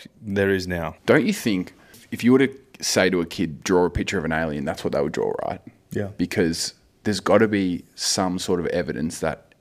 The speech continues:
Speaker 2: humans think aliens look like that because people know they look like that. They're all the same.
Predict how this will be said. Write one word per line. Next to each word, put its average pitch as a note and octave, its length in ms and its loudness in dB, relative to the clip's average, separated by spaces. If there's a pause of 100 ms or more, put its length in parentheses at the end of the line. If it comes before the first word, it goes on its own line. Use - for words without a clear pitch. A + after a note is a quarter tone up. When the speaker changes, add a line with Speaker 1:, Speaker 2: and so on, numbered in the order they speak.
Speaker 2:
humans F2 580 -2
think E2+ 240 -4
aliens E2 380 -4
look D#2 160 -6
like D2 160 -8
that - 180 -6
because - 300 -12
people F2 360 -6
know E2 320 -4
they G#1 140 -4
look G1+ 220 -10
like - 220 -12
that. - 100 -16
They're F2+ 100 2
all A2 200 4
the F2+ 120 -4
same. - 480 -6